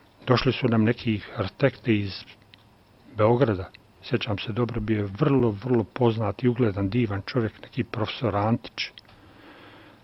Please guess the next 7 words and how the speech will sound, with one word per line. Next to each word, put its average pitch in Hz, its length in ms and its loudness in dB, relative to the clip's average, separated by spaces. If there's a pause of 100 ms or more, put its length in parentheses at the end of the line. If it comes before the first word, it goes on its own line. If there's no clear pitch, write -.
(600)
koji 123 200 6
nam 123 160 10
je 120 100 6
predložio 123 760 6 (2250)
da 113 320 2 (1600)
napravi 131 520 6 (200)
projekat 147 560 4